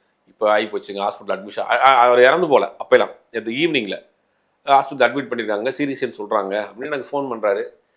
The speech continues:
நாங்க நல்ல ஒரு கலைஞனுங்க, இப்படி ஆயிட்டாரு அப்படின்ற மாதிரி பேசிட்டு இருந்தோம். அப்ப நைட் கன்ஃபார்ம் பண்ணிட்டாங்க இறந்து போச்சுன்னு. இதெல்லாம் நடந்த சம்பவம்.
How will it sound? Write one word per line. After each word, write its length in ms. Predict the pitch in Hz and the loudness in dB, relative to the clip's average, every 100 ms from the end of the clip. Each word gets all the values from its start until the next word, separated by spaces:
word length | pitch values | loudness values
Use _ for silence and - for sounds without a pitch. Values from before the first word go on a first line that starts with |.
| _ _ _ | _ _ _
நாங்க 260 | _ 117 113 | _ -10 -6
நல்ல 180 | 104 120 | -2 0
ஒரு 120 | 113 | -2
கலைஞனுங்க, 540 | 101 107 104 98 101 | -2 -6 -6 -8 -8
இப்படி 160 | 98 101 | -6 -4
ஆயிட்டாரு 420 | 98 98 90 98 | -6 -6 -4 -4
அப்படின்ற 240 | 92 90 92 | -6 -8 -6
மாதிரி 260 | 151 147 | -4 -4
பேசிட்டு 100 | 143 | -4
இருந்தோம். 260 | 139 139 170 | -2 -2 0
அப்ப 120 | 143 | 2
நைட் 180 | 147 139 | 0 -2
கன்ஃபார்ம் 320 | 123 127 131 | -4 -2 -4
பண்ணிட்டாங்க 300 | 117 107 104 | -4 -6 -4
இறந்து 320 | 98 110 101 | -6 -8 -12
போச்சுன்னு. 440 | 92 - _ - - | -16 -20 _ -20 -8
இதெல்லாம் 240 | 113 135 | -2 0
நடந்த 260 | 110 131 123 | 0 -2 -4
சம்பவம். 360 | 104 95 85 | -4 -10 -14